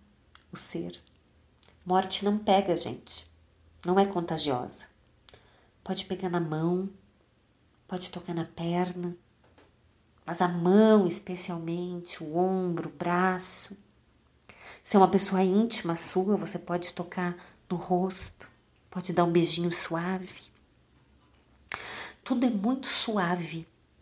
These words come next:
quando a pessoa está transicionando pro lado de lá. Então a voz é baixa, a luz é amena, o som é baixinho. Tudo é muito calmo, porque tudo é demais.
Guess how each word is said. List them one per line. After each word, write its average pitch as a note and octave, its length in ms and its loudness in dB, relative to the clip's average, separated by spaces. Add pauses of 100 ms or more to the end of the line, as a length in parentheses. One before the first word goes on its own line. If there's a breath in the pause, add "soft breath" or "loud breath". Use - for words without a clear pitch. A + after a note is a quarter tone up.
quando E3 220 -6
a E3 40 -4
pessoa E3 560 -4 (640 soft breath)
está - 360 -4
transicionando G3 1160 0
pro F#3 160 -10
lado D#3+ 320 -4
de D3 160 -12
lá. C#3+ 240 -12 (1000 soft breath)
Então E3 260 -4
a E3+ 60 2
voz E3+ 320 -2
é F3+ 60 0
baixa, D#3+ 640 -6 (840)
a E3 60 -2
luz E3 600 0
é E3+ 120 -4
amena, D3+ 680 -4 (960)
o F3+ 120 -10
som F3 480 2
é E3+ 40 2
baixinho. D#3+ 640 -4 (1300)
Tudo G#3+ 220 2
é G3+ 40 8
muito G3+ 320 0
calmo, F#3 360 -6 (200)
porque - 280 -18
tudo G#3 200 -2
é - 20 6
demais. E3 840 -6